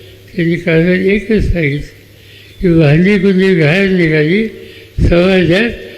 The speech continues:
आमची अब्रू गेली, आमच्या अब्रूचा पंचनामा झाला. मुलीचं लग्न ठरलं होतं, व्यायाने लग्न मोडलं, कारण माझ्या घरची काय स्थिती आहे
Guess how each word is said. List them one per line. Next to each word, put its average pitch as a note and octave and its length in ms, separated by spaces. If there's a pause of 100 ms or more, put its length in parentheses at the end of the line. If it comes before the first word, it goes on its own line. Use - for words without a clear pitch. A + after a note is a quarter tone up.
(180)
आमची E3+ 340
अब्रू F#3 540
गेली, E3 440 (400)
आमच्या E3+ 340
अब्रूचा E3+ 640
पंचनामा D#3+ 760
झाला. C#3 440 (460)
मुलीचं F3+ 500
लग्न G3+ 460 (120)
ठरलं F3 320
होतं, C#3+ 320 (680)
व्यायाने E3+ 580 (520)
लग्न E3+ 420
मोडलं, E3 580 (480)
कारण F3+ 320 (440)
माझ्या E3+ 380
घरची D#3+ 400
काय F#3+ 380
स्थिती D#3+ 460
आहे C#3+ 120